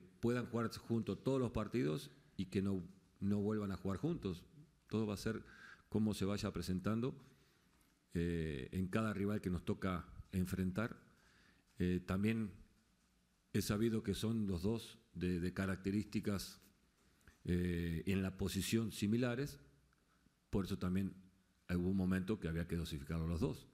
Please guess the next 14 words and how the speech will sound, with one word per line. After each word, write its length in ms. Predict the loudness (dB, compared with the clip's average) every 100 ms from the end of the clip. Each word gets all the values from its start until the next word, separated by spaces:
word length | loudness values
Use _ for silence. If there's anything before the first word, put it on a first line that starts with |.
| -14
uno 460 | -4 -2 0 0 0
en 100 | 0
un 80 | 0
par-, 200 | -2 -2
en 120 | -2
un, 300 | 0 0 -2 -2
en 120 | -2
un 80 | 0
partido 400 | -2 0 0 0
y 120 | 0
otro 200 | -2 -2
en 80 | -2
otro 160 | -2
partido. 400 | -2 0 0 0